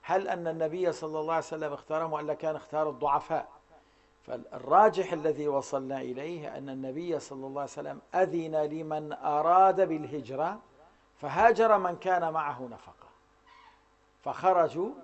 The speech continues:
الصحابة رضوان الله عليهم، وبدليل أن الضعفاء لم يهاجروا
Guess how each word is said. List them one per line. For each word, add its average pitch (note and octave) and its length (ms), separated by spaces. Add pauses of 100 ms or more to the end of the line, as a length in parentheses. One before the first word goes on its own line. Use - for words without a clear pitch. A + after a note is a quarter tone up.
(400)
الصحابة D3+ 560
رضوان C3+ 340
الله B2+ 320
عليهم، B2 460
وبدليل C#3 420
أن C#3+ 160
الضعفاء B2+ 720
لم G#3+ 180
يهاجروا B2 500